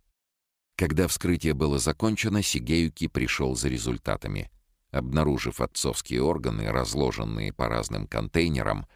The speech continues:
он испытал очень странное чувство от этой последней встречи и сказал: «Вот ты где, Ототян! Вот ты где, папа!» Ему показали, что мозг отца атрофировался,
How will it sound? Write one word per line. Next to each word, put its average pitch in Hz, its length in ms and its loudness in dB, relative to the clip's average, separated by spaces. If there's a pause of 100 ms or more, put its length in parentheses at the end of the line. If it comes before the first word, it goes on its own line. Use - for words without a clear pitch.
(180)
он 69 160 -2
испытал 65 400 0
очень 67 260 -2
странное 64 580 -2
чувство 50 580 -2
от - 140 -6
этой 55 220 -6
последней 50 600 -4
встречи 55 640 -4 (400)
и 71 120 0
сказал: 53 580 -2 (480)
«Вот 73 340 0 (120)
ты 58 120 -4
где, 50 380 -4 (340)
Ототян! 58 680 -4 (480)
Вот 71 340 2 (160)
ты - 100 -4
где, 67 400 -6 (240)
папа!» 52 420 -2 (440)
Ему 82 220 4
показали, 65 680 0
что 58 220 -6
мозг 65 440 0
отца 69 440 0
атрофировался, 60 960 -2